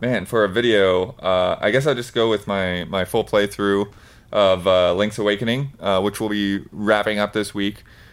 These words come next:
Uh, I had a weird YouTube bug on <laughs> episode four that I hopefully will get fixed before people see this.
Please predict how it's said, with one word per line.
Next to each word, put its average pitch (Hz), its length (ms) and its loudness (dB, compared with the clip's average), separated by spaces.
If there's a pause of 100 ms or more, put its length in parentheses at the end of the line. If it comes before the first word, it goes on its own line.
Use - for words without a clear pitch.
(120)
Uh, 98 240 4
I 101 80 2
had 135 120 4
a 110 40 0
weird 107 360 -2
YouTube 98 320 -8
bug 92 220 4
on 104 120 4 (540)
<laughs> 135 260 0
episode 110 460 0
four 104 300 0
that 95 140 0
I 92 60 2
hopefully 104 280 -2
will 92 140 -4
get 95 160 -6
fixed 101 240 -6
before 95 360 -2
people 95 360 -6
see 90 120 -12
this. 101 260 -6